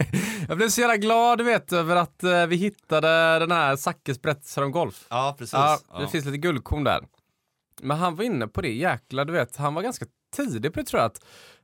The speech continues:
Speaker 1: fan, arton är långt. Vi har snackat mycket speltempo. Mm,
Speaker 2: Mm.
Speaker 1: jag ska klargöra lite mer om det sen här idag. Men tanken är inte att det, att, att egentligen en runda är för lång, utan det kan vara att jag tyckte det tog för lång tid, liksom, i bollen.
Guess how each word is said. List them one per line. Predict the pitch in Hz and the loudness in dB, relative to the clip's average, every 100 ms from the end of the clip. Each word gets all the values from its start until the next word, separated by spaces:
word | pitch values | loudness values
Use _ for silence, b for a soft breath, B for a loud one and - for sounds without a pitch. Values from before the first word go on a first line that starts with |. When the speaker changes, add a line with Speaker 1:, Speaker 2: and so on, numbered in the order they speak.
| - | -10
Speaker 1:
fan, | 175 | -6
arton | - 233 - 214 247 | 2 2 2 -2 -2
är | 254 | 0
långt. | 220 143 - | -2 -4 -6
Vi | 165 | -4
har | |
snackat | 170 220 196 | -4 -4 -4
mycket | 220 190 | -6 -6
speltempo. | - 160 104 - - 151 220 - _ _ - | -2 -2 -2 -6 -4 -4 -4 -6 _ _ -8
Mm, | 135 | -4
Speaker 2:
Mm. | 214 202 | -2 0
Speaker 1:
jag | 190 | 0
ska | 202 | -2
klargöra | - 240 165 160 | 0 2 4 4
lite | 175 185 | 2 0
mer | 202 190 175 | 0 2 2
om | 170 | 0
det | 143 | -2
sen | - 143 151 165 | 0 0 0 0
här | 147 101 | 0 0
idag. | 95 87 151 - _ _ _ _ | 0 -2 -2 -4 _ _ _ _
Men | - 156 165 147 | -2 -2 -2 -4
tanken | 208 202 - 208 | -4 -2 -2 -2
är | |
inte | 247 - | -2 -2
att | 110 | -2
det, | 120 120 _ _ _ - | -4 -8 _ _ _ -6
att, | 135 - - | -6 -6 -8
att | 135 139 - | -6 -6 -4
egentligen | 151 139 131 131 | -2 -2 -2 -2
en | 139 | 0
runda | 139 110 | 0 0
är | 120 | -2
för | 117 | -2
lång, | 120 180 185 | 0 2 2
utan | 135 139 | 0 -2
det | |
kan | 127 156 | 0 0
vara | 143 | 0
att | 113 | 0
jag | 120 110 | 0 -2
tyckte | 123 117 | -4 -6
det | |
tog | - 110 | -6 -8
för | 120 | -2
lång | 113 104 | -2 -2
tid, | - 117 101 101 98 101 _ _ _ _ | -4 -6 -6 -6 -8 -10 _ _ _ _
liksom, | 95 117 107 - | -6 -2 -2 -4
i | |
bollen. | 107 147 107 110 190 101 | -2 0 0 0 0 -2